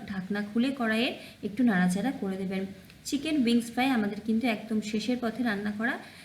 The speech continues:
গুঁড়ো মশলা যেটা করলাম, ভা-, ভেজে রেখেছিলাম, রোস্ট করে রেখেছিলাম, সেটা দিয়ে দিচ্ছি সম্পূর্ণটার এক চিমটি দিচ্ছি চিনি, ব্যালেন্স টেস্টের জন্য একদম এক চিমটেই দিচ্ছি।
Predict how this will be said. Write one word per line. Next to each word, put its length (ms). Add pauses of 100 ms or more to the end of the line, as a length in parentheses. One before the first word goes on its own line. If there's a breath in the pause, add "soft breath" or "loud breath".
(140 loud breath)
গুঁড়ো 340
মশলা 340
যেটা 220
করলাম, 500
ভা-, 440
ভেজে 240
রেখেছিলাম, 500
রোস্ট 260
করে 220
রেখেছিলাম, 400 (380 loud breath)
সেটা 340
দিয়ে 180
দিচ্ছি 240
সম্পূর্ণটার 680
এক 200 (100)
চিমটি 300
দিচ্ছি 380
চিনি, 300 (360)
ব্যালেন্স 520
টেস্টের 380
জন্য 260
একদম 280
এক 220
চিমটেই 340
দিচ্ছি। 380